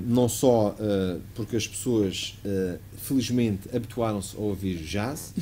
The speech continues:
a ir aos concertos de jazz. Eh, isso é muito importante do ponto de vista cultural,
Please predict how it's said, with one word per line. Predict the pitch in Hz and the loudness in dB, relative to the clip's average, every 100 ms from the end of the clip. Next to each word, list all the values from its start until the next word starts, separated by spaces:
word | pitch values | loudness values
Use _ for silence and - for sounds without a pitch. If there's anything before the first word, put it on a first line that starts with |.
| - - | -8 -8
a | 117 | -2
ir | 113 107 | 2 2
aos | 98 | 0
concertos | - 95 92 - | -4 -6 -6 -6
de | 92 | -4
jazz. | 101 113 139 - - - - - - | -2 -2 -6 -12 -16 -18 -18 -14 0
Eh, | 120 113 110 | 4 6 4
isso | - 123 123 | 4 2 4
é | 110 101 | 4 4
muito | 117 117 123 | 2 0 0
importante | 101 110 98 | 0 -2 -2
do | |
ponto | 98 110 98 | -2 -4 -2
de | |
vista | 101 98 | -2 -2
cultural, | 98 107 113 110 123 | -4 -2 2 2 2